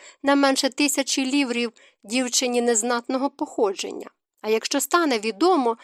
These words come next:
що вона шахраювала, то і він не перенесе такої ганьби, і їй не втішиться. Анжеліка ледве втримала дівчину, яка хотіла кинутися навколішки просто в кареті.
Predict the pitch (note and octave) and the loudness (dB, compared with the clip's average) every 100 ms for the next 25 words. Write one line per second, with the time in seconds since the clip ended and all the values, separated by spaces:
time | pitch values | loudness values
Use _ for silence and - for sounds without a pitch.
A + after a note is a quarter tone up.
0 | - - - C#4 C#4+ D#4+ E4 - B3+ - | -16 -8 -2 0 2 4 4 4 0 0
1 | A#3 G3+ G3 C#4+ E4 D#4 C#4+ - - _ | -2 0 2 4 4 6 4 2 -20 _
2 | - G4 D#4+ C#4 F4 D#4+ G#3+ G#3+ A3+ A3 | -2 2 4 4 4 4 2 0 0 0
3 | A3 A3 - A#3+ - A3+ B3 A#3 A#3 C4+ | 2 0 2 0 -2 -4 0 0 0 -2
4 | C#4+ A#3+ G3 - _ _ B3 G#3 F#3+ A#3+ | -2 0 -2 -6 _ _ -10 -8 -6 -2
5 | C#4 D#4 E4 - A3 A3 - - - - | 2 2 2 -4 -8 -4 -6 -8 -12 -12
6 | - _ _ _ _ _ - A#3 A3+ E4 | -16 _ _ _ _ _ -10 -4 0 2
7 | A4+ - C4+ B3+ C#4 B3 C4+ - C4 A#3 | 2 2 4 4 2 0 -2 -2 0 0
8 | G#3 G#3+ F#3+ G4+ G#4 - D#4 D#4 D4+ D4 | 0 -2 2 2 2 -2 0 0 0 -2
9 | C4+ C4 - A#3+ A3 - B3 A#3 A#3 A3+ | -2 -2 -2 -2 -2 0 0 0 -2 -2
10 | G#3 G4+ - F#4 D#4+ D#4+ - B3 A#3 G3+ | 0 -2 -2 -2 0 -2 -6 -8 -8 -12
11 | - A3+ - A3+ A3 F#3+ - - | -10 -10 -8 -6 -6 -6 -10 -16